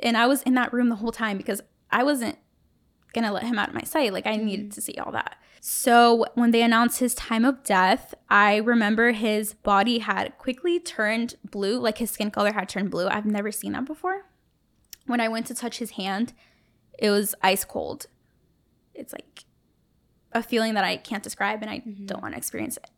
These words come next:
Speaker 1: anytime soon. Um, a few of my family members that were there, one of them actually passed out, like, just fainted when
Speaker 2: Really?
Speaker 1: that happened. It was just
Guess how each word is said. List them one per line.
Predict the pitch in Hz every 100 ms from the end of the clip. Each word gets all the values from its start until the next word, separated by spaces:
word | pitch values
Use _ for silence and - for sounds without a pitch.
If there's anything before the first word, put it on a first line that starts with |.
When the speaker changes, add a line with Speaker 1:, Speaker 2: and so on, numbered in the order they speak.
| _ _ _
Speaker 1:
anytime | 208 208 - 240
soon. | - 269 269 _ _ _ _ _ _ _ _ _ -
Um, | - - - _ _ _ _ _ _ _ _ _ - -
a | 240
few | 240 240
of |
my | 226 220
family | 208 208
members | 208 202 202 202
that | 202 -
were | 220 220
there, | 214 190 180 - _ _ _ _ _ _ _ _ _ _ -
one | 220 220
of |
them | 208 196
actually | 190 - 202 - _
passed | - - -
out, | 190 180 151 -
like, | 208
just | - 208 -
fainted | 208 196 160 233 - _ _ _ _
when | 220 214
Speaker 2:
Really? | 226
Speaker 1:
that | 208 202
happened. | 185 196 196
It |
was | 220 226
just | 233 -